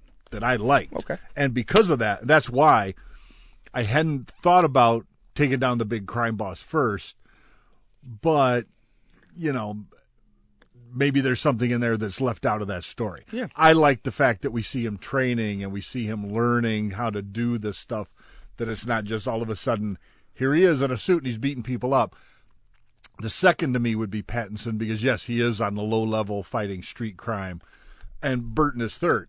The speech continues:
Speaker 1: <clears throat> if you're gonna count it as a, um, an origin story.
Speaker 2: Mm-hmm.
Speaker 1: And it kind of is and it kind of isn't. I, the, the reason the other two are closer to an origin story to me, is that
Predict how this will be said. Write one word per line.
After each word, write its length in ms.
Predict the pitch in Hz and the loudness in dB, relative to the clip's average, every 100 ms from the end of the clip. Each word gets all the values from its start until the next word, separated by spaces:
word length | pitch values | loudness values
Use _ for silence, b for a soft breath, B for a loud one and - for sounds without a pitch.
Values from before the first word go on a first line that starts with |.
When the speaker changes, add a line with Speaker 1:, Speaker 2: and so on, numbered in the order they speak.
| _ | _
Speaker 1:
<clears throat> 120 | - - | -12 -6
if 440 | 175 131 131 123 | -6 -4 -6 -4
you're 100 | 135 | -4
gonna 180 | 131 113 | -4 -4
count 320 | - 135 117 | -2 -2 0
it 100 | 110 | -2
as 180 | 104 98 | -4 -6
a, 200 | 95 95 | -6 -6
um, 320 | 90 85 80 - - - _ _ _ 123 | -8 -10 -16 -20 -20 -20 _ _ _ -2
an 80 | 135 | 2
origin 340 | 175 123 104 | 4 2 -4
story. 440 | - - 90 90 90 | -8 -10 -10 -12 -14
Speaker 2:
Mm-hmm. 220 | 123 139 b b b b _ _ 143 | -10 -10 b b b b _ _ -2
Speaker 1:
And 240 | 143 139 | 0 0
it 140 | 143 | -2
kind 260 | - 233 247 | 2 4 6
of 100 | 165 | 6
is 260 | 147 143 139 | 8 6 2
and 100 | 131 | -2
it 80 | |
kind 220 | 151 156 135 | -2 -2 0
of 80 | |
isn't. 420 | 123 120 117 117 98 b b b b | 0 0 -2 -4 -8 b b b b
I, 240 | 170 175 147 | 6 6 4
the, 160 | 147 143 | 0 0
the 200 | 131 147 | 0 0
reason 540 | 185 185 175 156 147 - - - - - _ - 117 | 2 2 2 0 -2 -8 -20 -20 -20 -20 _ -14 -4
the 200 | 123 147 | 2 4
other 220 | 156 151 | 6 4
two 220 | - 156 117 | 2 0 0
are 60 | |
closer 380 | - 156 131 143 | 0 0 0 -2
to 180 | 127 120 | -2 0
an 80 | 135 | 4
origin 320 | 202 151 120 | 2 2 -2
story 280 | - 117 113 | 0 0 0
to 60 | |
me, 140 | 110 107 | -2 -2
is 160 | 107 | 0
that 220 | 117 110 | 0 0